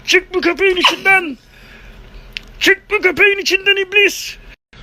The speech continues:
Ben cinci hüddam olarak, çık bu köpeğin içinden!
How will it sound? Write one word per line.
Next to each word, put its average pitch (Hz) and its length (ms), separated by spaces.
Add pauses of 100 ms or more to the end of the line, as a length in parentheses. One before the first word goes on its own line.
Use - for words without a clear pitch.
(260)
Ben 339 380 (180)
cinci 330 540
hüddam 349 560
olarak, 349 540 (1400)
çık - 300
bu 381 100
köpeğin 370 360
içinden! 359 560